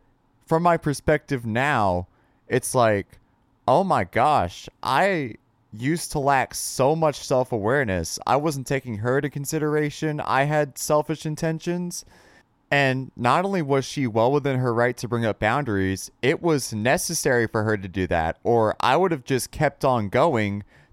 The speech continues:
thinking that there was no issue with what I was campaigning for in our friendship. And since the situation, I recognize how much I've hurt her in that process, and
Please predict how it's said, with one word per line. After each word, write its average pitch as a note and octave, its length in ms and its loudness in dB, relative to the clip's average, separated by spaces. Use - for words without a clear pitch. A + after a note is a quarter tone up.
thinking C3 320 -2
that A2+ 140 -6
there C3+ 160 2
was B2 180 -2
no A#2+ 200 0
issue F2 540 -2
with C3+ 160 2
what C3+ 180 2
I D3 80 6
was D3 180 0
campaigning C#3 640 0
for A2 300 2
in A2 60 -2
our G#2 120 0
friendship. C#3 600 -2
And C3 380 0
since D#3+ 260 -4
the E3 140 -6
situation, A#2 880 -2
I G#2+ 500 0
recognize A2 640 -2
how A2+ 80 -2
much G#2+ 220 -4
I've G2 280 -4
hurt B2+ 380 -4
her F#2+ 440 0
in G#2+ 120 -4
that G2+ 180 -2
process, G#2 720 0
and F#2+ 560 -2